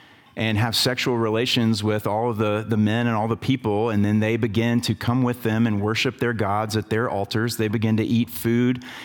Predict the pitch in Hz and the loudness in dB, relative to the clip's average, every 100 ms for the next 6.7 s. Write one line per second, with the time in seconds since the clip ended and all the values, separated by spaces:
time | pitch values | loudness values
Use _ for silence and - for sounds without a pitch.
0 | - 123 113 104 104 110 113 117 - - | -4 0 0 0 0 0 0 0 -2 -4
1 | - 120 117 123 - 107 101 - 113 117 | 0 2 2 0 -2 -2 -2 0 -2 -2
2 | 113 113 110 - 120 113 104 117 127 117 | -4 -2 -2 -2 0 0 0 -2 -2 -2
3 | 92 120 - - - - - - - - | -4 -4 -4 -4 -8 -20 -20 -20 -20 -20
4 | - - 123 117 - 139 139 127 107 113 | -14 0 0 0 0 0 2 0 0 0
5 | 120 131 110 113 110 104 101 113 123 - | 0 0 0 2 2 2 0 0 0 -2
6 | - 127 143 101 95 110 156 | -2 -2 -2 -2 -2 0 -2